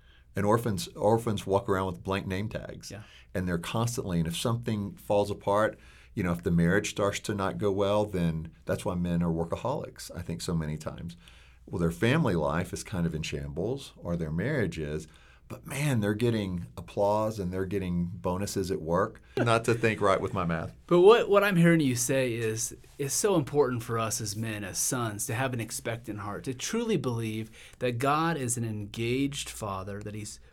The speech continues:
Speaker 2: perfectly good, that he loves you with a love that's indescribable. You just have to experience it. And so on a daily basis, no matter what you're facing, no matter what the challenges are,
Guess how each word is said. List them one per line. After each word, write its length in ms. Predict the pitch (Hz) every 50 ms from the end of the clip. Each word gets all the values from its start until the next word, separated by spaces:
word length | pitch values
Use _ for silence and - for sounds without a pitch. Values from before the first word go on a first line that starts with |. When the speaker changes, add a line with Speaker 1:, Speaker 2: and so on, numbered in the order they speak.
| - -
Speaker 2:
perfectly 640 | - - - - 196 - - 160 - - 117 113 104
good, 420 | 104 104 98 90 92 98 107 - - - - - - - - - - - - - - - - - -
that 300 | - 123 120 120 113 - - - - - - -
he 280 | - - 170 170 160
loves 880 | 135 127 127 131 139 147 147 160 180 185 180 170 143 135 123 120 - -
you 520 | - 123 110 110 110 110 104 104 104 110 120 139 156 165
with 200 | - 131 120 117
a 100 | 120 113
love 360 | 110 113 123 127 135 139 131 123
that's 220 | 117 110 - -
indescribable. 960 | - 139 135 139 135 123 - - - 120 107 107 104 107 113 107 117 117 120 113
You 160 | 113 120 127
just 160 | 143 143 -
have 160 | 147 131 123
to 120 | - 107 101
experience 760 | 98 - - - - - 135 139 131 113 98 101 101 - -
it. 180 | 101 113 120 - - - - - - - - - - -
And 120 | 127 120
so 140 | 120 156 143
on 80 | 147 139
a 80 | 120
daily 440 | 113 107 123 123 143 165 165 156 139
basis, 480 | 117 120 117 117 117 117 - 117 - 127
no 60 | 123
matter 280 | 123 131 131 127 120
what 480 | 113 113 113 120 139 156 170 - - -
you're 140 | 117 107 95
facing, 680 | - - - 95 95 101 - - - 113 120 131 131
no 80 | 120 123
matter 240 | 131 135 135 127
what 380 | 120 123 135 156 170 185 180 -
the 100 | 151 127
challenges 680 | - - 123 113 104 104 104 101 104 110 107 104 101 113
are, 380 | 104 101 104 110 127 143 170